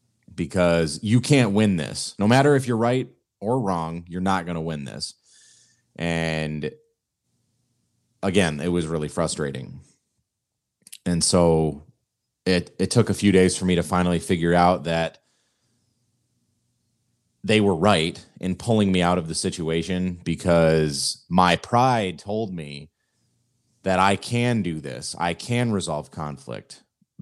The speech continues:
but, and my ego tells me all these, that I'm good at it too. But this is a different situation. These aren't kids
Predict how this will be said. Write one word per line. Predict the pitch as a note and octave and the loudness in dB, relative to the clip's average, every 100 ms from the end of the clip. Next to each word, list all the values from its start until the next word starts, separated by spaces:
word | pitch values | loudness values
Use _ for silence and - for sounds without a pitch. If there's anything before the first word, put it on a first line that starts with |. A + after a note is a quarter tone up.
| - | -2
but, | F#2 E2+ | 0 0
and | F2+ F2 | -2 -4
my | E2 | -2
ego | A2+ G2+ D#2+ C#2 C2+ - _ - | 0 0 0 -4 -10 -20 _ -6
tells | F#2+ E2+ | -4 -2
me | F2 | -2
all | E2+ | -2
these, | E2 D#2+ - | -2 -4 -2
that | F2+ | 0
I'm | E2+ F2 | 0 2
good | F#2 A#2+ | 4 4
at | G2+ D2 | 4 0
it | C2+ - | -6 -6
too. | D3 G#2+ C#2 - - - - _ _ _ _ _ _ | -4 -4 -8 -16 -20 -20 -20 _ _ _ _ _ _
But | - F2 A2+ F#2+ | -10 2 4 6
this | A#2 C#3 | 4 6
is | C3+ | 6
a | |
different | D3 C#3 C#3 C3 | 6 6 8 8
situation. | B2 - C#3 D#3 - D#2+ D2+ | 6 8 6 6 4 4 6
These | F#2+ G#2 F#2+ | 8 8 8
aren't | G2 G#2+ - | 8 6 2
kids | - F#3 F3 G2 G2+ G#2+ | 2 4 6 4 0 -8